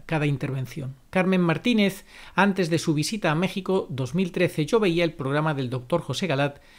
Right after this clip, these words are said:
y él nos anunció de las reformas y herejías que iba diciendo, así que cuando vino yo ya estaba enterada de que era falso papa. Ana María, a través de los programas de don José Galat. Asus Zaragoza,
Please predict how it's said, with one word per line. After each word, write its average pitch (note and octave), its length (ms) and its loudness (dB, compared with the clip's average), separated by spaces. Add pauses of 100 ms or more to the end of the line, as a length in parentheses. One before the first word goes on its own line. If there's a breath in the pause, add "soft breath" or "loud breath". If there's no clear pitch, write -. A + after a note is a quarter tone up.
(180 loud breath)
y F#3 120 2
él A3 140 4
nos D3+ 240 -2
anunció E3+ 560 2
de C#3 140 -2
las C3+ 160 -2
reformas F3 500 -2
y G3 60 0
herejías D#3+ 420 -2
que - 140 -4
iba C3+ 180 -2
diciendo, F3+ 520 0
así D#3+ 260 -8
que C#3+ 120 -4
cuando D#3+ 280 -2
vino C#3 400 0 (240 loud breath)
yo G#3 120 0
ya F3+ 120 2
estaba D#3+ 260 0
enterada C#3+ 640 -2 (100)
de C3 140 -4
que - 80 -4
era D#3 120 0
falso C3 460 -6
papa. - 340 -2 (840 loud breath)
Ana D#3 180 2
María, D#3 380 2 (160)
a C#3+ 100 -2
través D#3+ 460 0
de C3+ 80 -2
los C3 160 -6
programas E3 760 -2
de D3 200 0
don C#3+ 160 0
José C3+ 260 -4
Galat. C3+ 340 -4 (540 soft breath)
Asus G3+ 440 2
Zaragoza, D3+ 640 0